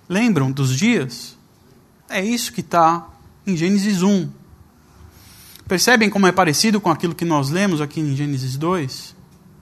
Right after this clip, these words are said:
É interessante perceber isso. Porque o que me parece é que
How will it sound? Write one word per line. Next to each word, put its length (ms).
É 60
interessante 640
perceber 460
isso. 440
Porque 460
o 60
que 100
me 120
parece 840
é 120
que 440